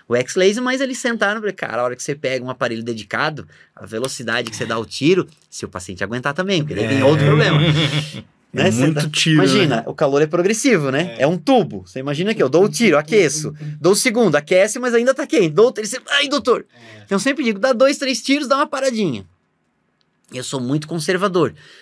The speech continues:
Speaker 1: né? Então sempre, cara, sempre o meu primeiro tiro de laser, vamos lá, outra plataforma. Solon,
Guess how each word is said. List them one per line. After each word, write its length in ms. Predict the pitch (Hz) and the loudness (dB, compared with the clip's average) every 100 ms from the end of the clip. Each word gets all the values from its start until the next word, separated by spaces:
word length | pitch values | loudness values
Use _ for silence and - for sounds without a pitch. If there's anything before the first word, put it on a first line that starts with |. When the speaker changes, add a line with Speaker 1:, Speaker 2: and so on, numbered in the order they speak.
| - | -8
Speaker 1:
né? 100 | 143 | -6
Então 200 | 180 196 | -4 -6
sempre, 640 | 196 - 247 262 226 - | -4 -2 -2 -2 -4 -8
cara, 220 | - - 156 | -14 -14 -12
sempre 520 | - - 226 220 202 | -8 -4 -2 -2 -4
o 20 | |
meu 240 | 180 175 202 | -2 -2 -2
primeiro 480 | 196 170 165 196 196 | -2 -4 -2 -2 -2
tiro 260 | - 180 165 | -6 -6 -4
de 80 | |
laser, 340 | 143 156 185 156 | -2 0 0 0
vamos 220 | 165 170 | -2 0
lá, 240 | 147 101 _ _ | 0 -2 _ _
outra 200 | 151 151 | -6 -4
plataforma. 680 | 151 147 147 131 110 104 98 _ _ _ _ _ _ _ _ | -8 -10 -4 -2 -2 -6 -12 _ _ _ _ _ _ _ _
Solon, 380 | - 180 208 | -2 0 0